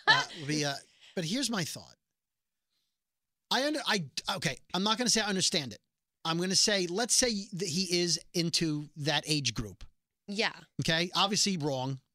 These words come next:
Speaker 1: okay?
Speaker 2: Yeah.
Speaker 1: But why put it in writing?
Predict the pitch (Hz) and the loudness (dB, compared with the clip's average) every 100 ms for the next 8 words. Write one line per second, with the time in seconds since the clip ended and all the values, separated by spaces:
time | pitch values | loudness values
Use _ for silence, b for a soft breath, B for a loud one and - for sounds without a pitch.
0 | - 143 135 147 _ 226 214 120 - _ | -8 -4 -4 -6 _ -2 0 -2 -10 _
1 | _ _ _ _ _ _ _ _ _ - | _ _ _ _ _ _ _ _ _ 2
2 | 262 - _ _ _ _ _ _ _ _ | 2 2 _ _ _ _ _ _ _ _
3 | _ _ - 139 156 190 220 220 226 170 | _ _ -8 -4 0 0 2 0 0 0
4 | 160 185 160 101 | 2 2 0 -6